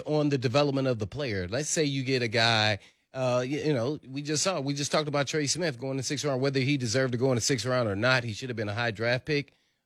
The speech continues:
Uh, but, you know, you can get an offensive tackle and go third or fourth round. Let's go John Runyon. I think he was a third or fourth rounder. If he's prepared to play at this level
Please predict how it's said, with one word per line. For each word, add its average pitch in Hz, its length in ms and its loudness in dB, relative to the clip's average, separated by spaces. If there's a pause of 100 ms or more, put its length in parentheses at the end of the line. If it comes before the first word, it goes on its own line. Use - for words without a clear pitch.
(120)
Uh, 110 320 -2 (160)
but, 139 260 -6
you 196 120 -4
know, 143 180 -4 (300)
you 180 80 -10
can 226 60 -6
get 190 120 2
an 170 60 2
offensive 156 240 -2
tackle 190 280 0
and 151 80 2
go 156 160 4
third 170 300 4
or - 40 -2
fourth 196 260 0
round. 117 220 0
Let's 143 140 -2
go 147 200 2
John 139 440 2
Runyon. 127 420 0 (280)
I 120 60 -16
think 139 160 -8
he 160 80 -4
was 123 100 -6
a 107 40 -10
third 143 220 0
or 131 60 0
fourth 160 320 -6
rounder. 95 400 -4 (300)
If 117 120 -14
he's 160 200 -6
prepared 156 540 0
to 120 80 0
play 143 340 -4
at 117 120 -4
this 113 240 -4
level 113 520 0